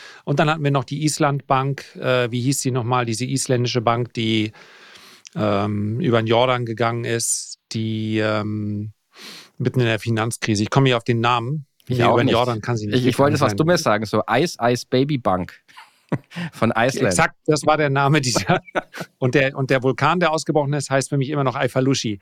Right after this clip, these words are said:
Speaker 1: Obwohl er nicht so hieß. Aber, äh, egal, ihr wisst schon, wen ich meine. Ich hing jedenfalls am Flughafen fest. Also, ähm,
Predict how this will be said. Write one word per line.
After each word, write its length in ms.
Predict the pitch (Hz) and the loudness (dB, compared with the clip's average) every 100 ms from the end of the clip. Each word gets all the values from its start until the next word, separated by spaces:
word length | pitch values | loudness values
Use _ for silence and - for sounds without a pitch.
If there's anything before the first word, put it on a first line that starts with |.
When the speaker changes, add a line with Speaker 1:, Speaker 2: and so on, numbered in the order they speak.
| - - | -12 -2
Speaker 1:
Obwohl 300 | - 117 175 | 2 4 4
er 80 | 208 | 4
nicht 180 | 202 - | 0 -2
so 80 | 175 | -4
hieß. 300 | 147 117 - - _ - - | -2 -4 -6 -14 _ -16 -6
Aber, 400 | - 139 151 160 | -2 2 2 2
äh, 380 | 151 156 160 165 | 2 2 2 -2
egal, 340 | 151 165 135 | 0 0 2
ihr 120 | 131 | 0
wisst 160 | 147 175 | 0 0
schon, 100 | 170 | 0
wen 140 | 160 | 2
ich 100 | 147 | 2
meine. 300 | 131 139 120 | 2 0 0
Ich 80 | 120 | -2
hing 160 | 170 180 | 0 2
jedenfalls 420 | 151 147 139 139 | 2 0 0 0
am 120 | 135 | -2
Flughafen 440 | 117 143 127 123 120 | -2 -2 0 -2 -2
fest. 300 | 123 104 - - - - | -2 -2 -6 -20 -20 -4
Also, 360 | 156 196 165 - - - _ | 0 2 2 -2 -12 -20 _
ähm, 540 | - 165 165 170 165 | 0 2 4 2 -2